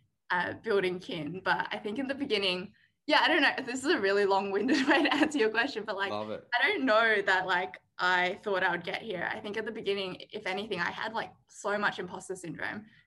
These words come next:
Speaker 1: 'cause I was like, "I'd never started a business. I definitely don't have, like, enough experience or authority or credibility in, like, healthcare." Um, and so there was a lot of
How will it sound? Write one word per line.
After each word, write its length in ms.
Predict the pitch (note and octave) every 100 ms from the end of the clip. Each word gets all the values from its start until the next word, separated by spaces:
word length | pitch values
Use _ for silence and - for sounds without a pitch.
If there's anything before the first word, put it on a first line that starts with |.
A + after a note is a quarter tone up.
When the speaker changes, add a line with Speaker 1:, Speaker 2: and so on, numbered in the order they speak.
| -
Speaker 1:
'cause 100 | G#3
I 80 |
was 100 | F#3
like, 220 | F#3+ F3 -
"I'd 160 | G#3+ G#3
never 200 | G3+ F#3+
started 340 | G#3 G3 F#3
a 20 |
business. 580 | F#3 F3 F3 D#3 F3+ - _ _ -
I 200 | G3 F#3+ - -
definitely 380 | G3+ G3+ G3 F#3
don't 180 | F3 -
have, 180 | F3+ F#3
like, 200 | - - _ -
enough 280 | F#3 F3+ F#3
experience 640 | E3 - F#3+ F3 F3 F3+ - -
or 180 | F#3+
authority 420 | F#3+ G#3 F#3 F3+ F3
or 120 | F3
credibility 560 | F#3 F3 F3 F3+ F#3+
in, 80 | E3+
like, 140 | E3+ F3
healthcare." 640 | - - - - - A#3 - - _ _
Um, 480 | F#3+ F#3+ F3 E3+ - - _ _ - -
and 120 | A#3+
so 120 | A3+
there 100 | G#3
was 100 | G#3
a 40 | G3
lot 200 | G3 G#3+
of 280 | A3+ G#3